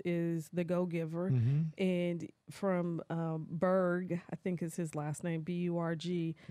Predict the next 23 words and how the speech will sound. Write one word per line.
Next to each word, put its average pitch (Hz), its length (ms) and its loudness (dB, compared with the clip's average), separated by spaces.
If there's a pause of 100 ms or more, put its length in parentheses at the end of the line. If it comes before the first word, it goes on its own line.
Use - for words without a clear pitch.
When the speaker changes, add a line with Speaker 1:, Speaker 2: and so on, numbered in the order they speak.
(140)
Speaker 1:
But 196 160 0
the 190 100 4
fifth - 440 -2
law 185 540 2
is 170 180 -2
the 180 120 0
law 180 500 2
of 170 960 2
Speaker 2:
Receptivity. 90 680 -4 (340)
Speaker 1:
Yes. 208 600 0
Speaker 2:
Mm-hmm. 85 340 -6 (280)
So - 160 0
we 101 140 2
have 104 200 2
to - 60 -6
be 92 180 0
in 85 120 0
a 78 60 -2
place - 420 -6
where 82 120 -2
we 82 200 -4
can 76 240 -8
receive 76 760 -4